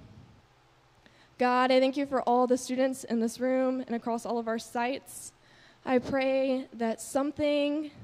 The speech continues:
that me or one of my friends who have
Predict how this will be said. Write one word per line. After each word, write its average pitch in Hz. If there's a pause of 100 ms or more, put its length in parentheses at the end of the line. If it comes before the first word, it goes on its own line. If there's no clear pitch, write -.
(160)
that 226
me 254 (160)
or 233
one 226
of 220
my 220
friends 240
who 240 (400)
have 214